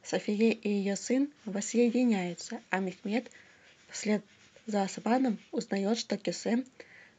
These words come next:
написал подложное султанское завещание. Халиме отсылает в старый дворец всех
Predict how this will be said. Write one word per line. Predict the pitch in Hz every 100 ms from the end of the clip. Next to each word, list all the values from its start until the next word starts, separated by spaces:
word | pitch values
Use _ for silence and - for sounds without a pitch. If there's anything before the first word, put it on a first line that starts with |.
| -
написал | 190 196 208 196
подложное | 185 185 185 202 233 240 240 240
султанское | - 185 - 185 190 - 196
завещание. | 196 202 202 - 190 170 165 175 - _ - - - -
Халиме | - 214 226 311 330
отсылает | - 214 220 269 269 -
в |
старый | - - 226 208
дворец | 196 202 247 269
всех | - 202 247 -